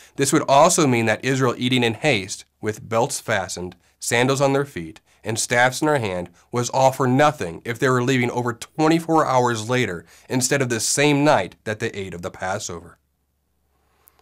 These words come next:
Objections. Despite the conflicts that would occur in a morning then evening model, there still are a few objections that need to be addressed. Israel is supposed to stay in their dwellings until morning.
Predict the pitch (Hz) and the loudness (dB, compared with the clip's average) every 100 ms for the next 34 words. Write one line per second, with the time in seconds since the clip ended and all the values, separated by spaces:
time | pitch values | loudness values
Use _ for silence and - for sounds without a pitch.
0 | _ _ - 156 139 127 107 - 80 82 | _ _ -8 -6 0 2 2 -2 -10 -16
1 | - - _ _ _ _ _ _ - _ | -20 -20 _ _ _ _ _ _ -20 _
2 | - 127 - 143 160 170 165 - 123 120 | -6 -2 0 2 2 2 -2 2 2 2
3 | 123 123 104 104 95 - 131 101 92 - | -2 -2 -2 -2 -4 -4 -2 -2 -4 -6
4 | 107 101 101 110 120 123 113 104 107 104 | -4 -4 -2 2 2 2 0 -2 -4 -6
5 | 101 90 92 87 82 - _ - - 123 | -6 -4 -4 -4 -8 -16 _ -20 -4 -2
6 | 127 - 160 170 123 - 127 127 104 113 | -2 0 2 2 2 0 0 0 0 -2
7 | 104 - 90 87 85 92 92 87 90 90 | -2 -6 -10 -10 -10 -10 -12 -10 -10 -10
8 | 98 98 - - _ _ _ _ _ _ | -8 -8 -10 -18 _ _ _ _ _ _
9 | - 151 196 196 180 147 - 139 143 143 | -2 0 4 4 4 0 2 2 2 0
10 | - 139 131 120 104 107 120 123 90 85 | -2 0 0 0 -2 -2 2 2 0 -6
11 | - - - 104 - 107 98 104 98 92 | -10 -14 -12 -10 -6 -6 -4 -6 -6 -10